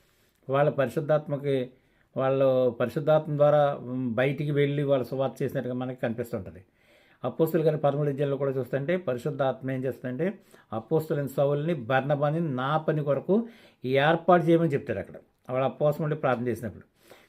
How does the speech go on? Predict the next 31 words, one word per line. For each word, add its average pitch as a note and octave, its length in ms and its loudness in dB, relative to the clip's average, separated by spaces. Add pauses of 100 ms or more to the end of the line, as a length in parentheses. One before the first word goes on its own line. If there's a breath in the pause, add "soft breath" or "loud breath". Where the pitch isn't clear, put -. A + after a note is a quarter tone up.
కనుక F#3+ 180 4
ఇవన్నీ E3+ 420 4
చూస్తుంటే F3+ 720 0 (500 soft breath)
వాళ్ళు C3+ 180 2
ఎక్కడిగా D#3 240 0
వెళ్ళాలి, C#3+ 500 4
ఏం D3 300 2 (120)
చెయ్యాలి, C3+ 520 0 (420 soft breath)
ఏం D#3+ 260 6 (100)
చెప్పాలి, C3+ 380 2
ఏం D3+ 280 2
మాట్లాడాలి, C3+ 520 0
ఇవన్నీ F#3 800 2
కూడా F#3 400 4
పరిశుద్ధాత్మ F3+ 640 2 (120)
చెప్పాలి. D3 380 2 (760)
మెస్సయ్య C3+ 300 2
గారు E3 120 4
చెప్తాడు, B2+ 320 0 (480 soft breath)
"ఎవరైనా D#3 480 4
మిమ్మల్ని E3 340 0
తీసుకుని D3 360 -2
వెళ్ళినప్పుడు, D3+ 600 -2 (100)
లేకపోతే C3+ 380 -2
ఏదైనా D3 200 -4
జరిగినప్పుడు, C#3+ 760 -2 (400 soft breath)
ఏదైనా C#3+ 200 0
ఒక C#3 80 -4
సంఘటన C#3 320 -2
జరిగినప్పుడు C#3 480 -2
ఏం C#3 320 0